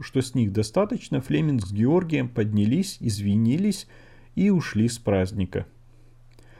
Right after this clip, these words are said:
На следующее утро, осмотрев кухню Ара, они на свежих лошадях отправились в татарское село Выселки,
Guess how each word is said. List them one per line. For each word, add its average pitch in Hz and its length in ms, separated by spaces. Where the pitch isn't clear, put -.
На 123 100
следующее 120 640
утро, 151 560
осмотрев 120 540
кухню 113 560
Ара, 165 420
они 147 340
на 120 160
свежих 120 540
лошадях 123 540
отправились 139 600
в - 120
татарское 110 640
село 123 340
Выселки, 110 680